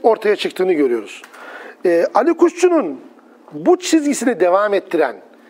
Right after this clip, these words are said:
yani matematiksel tara-, tarafını devam ettiren Takiyettin Rasit. Takiyettin Rasit İstanbul Rasathanesi'nde yaptığı bütün bilimsel faaliyeti neredeyse matematiksel bilimlerle sınırlandırıyor.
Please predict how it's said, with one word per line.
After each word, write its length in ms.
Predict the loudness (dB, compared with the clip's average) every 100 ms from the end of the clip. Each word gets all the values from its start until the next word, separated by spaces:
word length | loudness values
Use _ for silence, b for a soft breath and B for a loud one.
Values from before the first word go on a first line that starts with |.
| B
yani 200 | -2 0
matematiksel 840 | 0 -2 0 -2 -2 -2 -2 -2 0
tara-, 280 | -2 -2
tarafını 400 | -2 -2 0 0
devam 300 | 0 2 0
ettiren 300 | 0 -2 -4
Takiyettin 440 | -2 -2 -2 0 2
Rasit. 360 | 2 0 -4 -10 B B B B
Takiyettin 520 | -4 0 0 0 2 2
Rasit 400 | 0 -2 -6 -6
İstanbul 400 | -2 0 2 0
Rasathanesi'nde 880 | 0 0 0 0 -2 -2 0 -2 -4 B B B B
yaptığı 480 | -2 -2 0 0 0
bütün 280 | 0 2 2
bilimsel 380 | 0 2 0 0
faaliyeti 500 | 0 2 0 0 0
neredeyse 360 | 0 0 0
matematiksel 720 | 0 0 0 0 -2 -2 -2 0
bilimlerle 460 | -2 0 2 0
sınırlandırıyor. 640 | 0 2 2 0 -4 -6